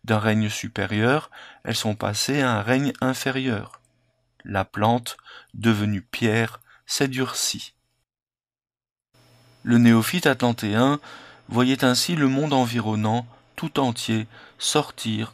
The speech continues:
de la forme humaine. Cette impression, qui surgissait devant l'âme de l'homme à des époques reculées,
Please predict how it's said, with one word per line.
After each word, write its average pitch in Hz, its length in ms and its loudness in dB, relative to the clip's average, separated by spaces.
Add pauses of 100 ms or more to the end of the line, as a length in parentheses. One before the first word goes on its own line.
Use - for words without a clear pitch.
(120)
de 131 120 -2
la 147 160 2
forme 123 300 -2
humaine. 113 380 -4 (720)
Cette - 260 -6
impression, 107 680 -4 (420)
qui 113 120 -8
surgissait 131 560 -2
devant 110 320 -2
l'âme 120 400 4
de 113 100 0
l'homme 110 460 -2 (340)
à 98 100 -2
des 104 220 -2
époques 135 280 -2
reculées, 104 680 -6